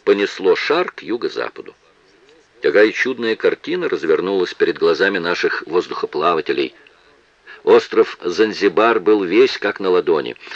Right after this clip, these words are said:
Расстилались зеленые поля всевозможных оттенков, кудрявились рощи и леса. Жители острова казались какими-то насекомыми. Их крики мало-помалу замирали вдали,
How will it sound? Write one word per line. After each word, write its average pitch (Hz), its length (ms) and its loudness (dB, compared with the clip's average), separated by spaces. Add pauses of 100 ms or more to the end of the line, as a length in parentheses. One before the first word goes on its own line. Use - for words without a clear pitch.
(100)
Расстилались 110 880 4
зеленые 104 560 2
поля 107 340 4
всевозможных 92 680 0
оттенков, 113 600 0 (300)
кудрявились 98 840 4
рощи 87 500 2
и 65 60 -8
леса. 110 460 -2 (680)
Жители 131 440 4
острова 123 460 6
казались 113 500 4 (200)
какими-то 110 440 2
насекомыми. 113 840 2 (680)
Их - 240 -2
крики 117 320 -2
мало-помалу 101 680 2
замирали 90 500 2
вдали, 82 460 0